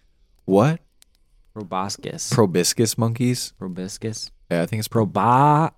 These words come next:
Speaker 2: boscos.
Speaker 1: Pros-
Speaker 2: Proboscos.
Speaker 1: Pro-, N-, Nestilus larvutis, which may have been subject to radical anatomical changes. These alterations are summarized below. Eyes have been removed.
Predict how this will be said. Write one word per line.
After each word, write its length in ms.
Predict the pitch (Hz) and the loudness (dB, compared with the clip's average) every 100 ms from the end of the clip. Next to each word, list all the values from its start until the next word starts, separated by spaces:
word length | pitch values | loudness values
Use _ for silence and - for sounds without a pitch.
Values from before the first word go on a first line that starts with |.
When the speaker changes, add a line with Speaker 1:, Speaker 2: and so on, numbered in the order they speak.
| - | -6
Speaker 2:
boscos. 840 | 135 160 214 - 135 104 78 73 - | 0 2 2 4 2 2 -4 -10 0
Speaker 1:
Pros- 280 | 113 147 175 | 6 6 8
Speaker 2:
Proboscos. 840 | 135 113 110 - 104 85 78 67 | 6 6 2 0 0 2 -2 -2
Speaker 1:
Pro-, 640 | 107 98 - _ _ - 78 | 2 2 0 _ _ -20 -20
N-, 120 | - | -18
Nestilus 920 | - 98 101 - 113 113 120 127 - - _ | -10 0 2 2 4 4 4 4 0 -6 _
larvutis, 1000 | 98 95 92 85 92 - 80 - - - - - - - - - - - - - _ | -2 2 0 0 -6 -6 -4 -4 -4 -8 -16 -20 -20 -20 -18 -18 -18 -20 -20 -20 _
which 220 | 110 - | 0 0
may 180 | 107 101 | 2 2
have 200 | 104 92 | 2 0
been 140 | 95 | -2
subject 440 | 90 104 98 104 - | 0 0 2 0 -2
to 100 | 98 | -2
radical 680 | 87 82 90 - 104 98 - _ 92 | 0 0 -2 -2 -2 -2 -4 _ -10
anatomical 600 | 92 - 92 90 - 87 | -8 -4 -4 -4 -8 -10
changes. 680 | - 82 78 73 73 - - | -6 -6 -6 -6 -8 -10 -8
These 460 | 90 95 98 - - _ _ _ _ - | -6 -4 -4 -8 -14 _ _ _ _ -8
alterations 720 | 90 92 - 101 85 - 85 | -6 -4 0 2 2 -4 -6
are 100 | 80 | -4
summarized 640 | - - 76 69 65 - - | -4 -4 -4 -6 -8 -10 -8
below. 320 | 64 50 - _ _ _ _ _ _ - | -6 -8 -14 _ _ _ _ _ _ 0
Eyes 300 | 104 127 - | 4 4 0
have 140 | 131 | -2
been 180 | 131 123 | -2 0
removed. 640 | 113 107 104 76 - - | -2 0 0 -2 -8 -20